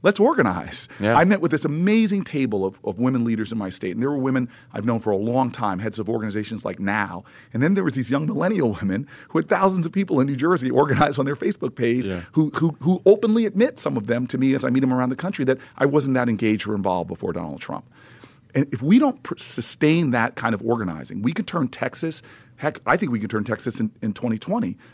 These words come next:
Speaker 1: but definitely in twenty twenty-two, just by
Speaker 2: Yeah.
Speaker 1: organizing people. You go to communities like Newark or Wayne County, where Detroit is, or Philly, and really engage with African-American community.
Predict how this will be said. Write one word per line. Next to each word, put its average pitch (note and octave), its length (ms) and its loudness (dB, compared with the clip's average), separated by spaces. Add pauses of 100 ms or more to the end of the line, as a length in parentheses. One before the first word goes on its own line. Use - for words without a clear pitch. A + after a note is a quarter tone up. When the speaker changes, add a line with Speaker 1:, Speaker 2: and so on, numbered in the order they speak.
Speaker 1:
but - 160 -6
definitely G#3+ 320 4
in C3+ 60 -2
twenty B2 280 0
twenty-two, B2 540 -4
just A#2 160 -6
by F#2+ 120 2
Speaker 2:
Yeah. F#2+ 100 -4
Speaker 1:
organizing C#3 600 4
people. - 440 -4 (340)
You F3 140 0
go A3 160 6
to A3 40 2
communities F3 540 -2
like B2+ 160 -4
Newark C#3 480 -2
or A2 280 -4
Wayne A#2+ 380 -2
County, C3 360 -2
where A2+ 160 -6
Detroit D#3 520 -4
is, D3 380 -4
or F2 140 -10
Philly, F3 580 -2 (420)
and G#2+ 280 -2
really A3 260 4
engage A3+ 320 0
with G#3+ 80 -8
African-American A3 640 -4
community. A#3 500 -4